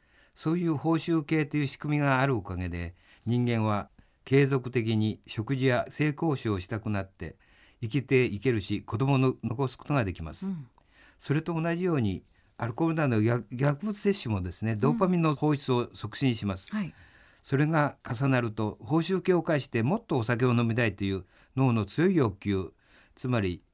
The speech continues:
Speaker 1: 飲酒の欲求ですね、飲酒の渇望というものを引き起こします。
Speaker 2: はい。
Speaker 1: 実際お酒を飲みたいと思う時に脳の画像を撮ると、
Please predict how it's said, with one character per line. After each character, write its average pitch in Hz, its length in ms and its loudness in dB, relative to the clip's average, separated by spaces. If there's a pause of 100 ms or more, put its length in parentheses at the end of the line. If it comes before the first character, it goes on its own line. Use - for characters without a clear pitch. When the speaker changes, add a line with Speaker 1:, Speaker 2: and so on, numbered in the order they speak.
Speaker 1:
飲 139 160 0
酒 185 100 -8
の 175 100 2
欲 151 280 2
求 147 180 2
で 139 120 2
す - 100 -6
ね、 107 160 -2
飲 135 180 -2
酒 185 140 -4
の 180 100 0
渇 147 240 -2
望 175 140 2
と 139 100 0
い 113 60 4
う 101 60 4
も 101 120 2
の 92 80 -4
を 92 40 -4
引 92 80 -8
き - 80 -16
起 113 140 0
こ 98 120 -6
し - 120 -8
ま 82 120 -4
す。 - 160 -16 (160)
Speaker 2:
は 165 120 -12
い。 139 160 -16 (1400)
Speaker 1:
実 127 320 -2
際 151 200 0
お 120 120 -4
酒 160 200 0
を 170 120 4
飲 165 120 4
み 160 120 2
た 165 120 4
い 135 120 2
と 110 80 2
思 113 120 2
う 110 80 0
時 90 200 -6
に 95 160 0
脳 190 180 2
の 160 100 2
画 107 120 2
像 107 240 2
を 101 100 0
撮 107 140 -4
る 92 100 -4
と、 87 320 -8